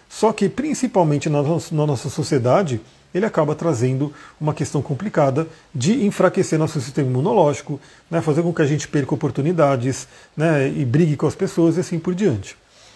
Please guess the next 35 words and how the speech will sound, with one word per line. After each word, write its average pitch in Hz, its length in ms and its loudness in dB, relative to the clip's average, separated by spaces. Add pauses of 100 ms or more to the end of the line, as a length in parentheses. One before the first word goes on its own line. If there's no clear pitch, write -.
(460)
Cada 294 220 4
um 262 100 4
de 175 120 4
nós 156 240 4
desenvolve 143 520 2
sabotadores 143 760 0
desde 180 460 0
a - 20 4
infância 165 640 -4 (380)
para 185 160 2
conseguir 185 480 -2
sobreviver 185 840 0 (300)
às 139 200 0
ameaças 156 520 2
que - 120 -6
percebemos 147 600 -2
na 170 120 0
vida, 113 360 -2
tanto 196 240 0
físicas 190 520 -2
quanto 185 200 -2
emocionais. 156 640 -2 (380)
Aí 139 200 6
eu 247 100 4
faço - 360 2
o 285 40 2
link, 208 520 2 (220)
a 202 60 0
ligação 156 560 0 (320)
entre 277 480 0 (260)
inteligência 170 640 2
positiva 139 540 0
e - 20 0
os 135 60 -4
sabotadores 151 720 0